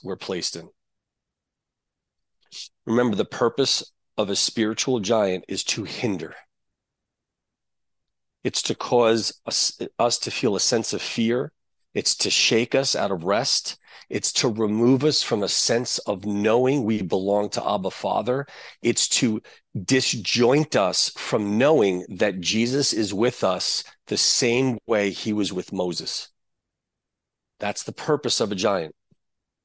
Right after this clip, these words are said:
So whenever we are in a situation or an event and our soul is responding from a place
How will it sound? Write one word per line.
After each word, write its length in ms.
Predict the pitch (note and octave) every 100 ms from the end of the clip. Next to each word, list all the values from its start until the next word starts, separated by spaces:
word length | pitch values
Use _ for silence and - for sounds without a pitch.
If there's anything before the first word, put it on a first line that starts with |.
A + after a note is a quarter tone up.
| -
So 220 | - - G#2
whenever 600 | G#2+ G#2 - D3 E3+ E3
we 240 | C3+ D3
are 140 | B2+ B2+
in 100 | A2
a 60 |
situation 800 | - D3 - D3+ C3 C3+ - G#2+
or 220 | F2 G#2+ G#2
an 60 |
event 580 | G2+ A2+ F2+ - - - _ _ _ _ _ _ _ _ _ _ _ _ _ _ _ _ _ _ _ -
and 360 | G2+ F#2 F2+ - _ _ _ _ -
our 260 | G#2+ B2+
soul 540 | A#2+ - D#3+ C#3+ A2 -
is 180 | G#2+ F#2+
responding 800 | F2+ - - - B2 C3 A#2 F#2+
from 200 | - G2
a 80 | F#2+
place 480 | - A2+ G2 -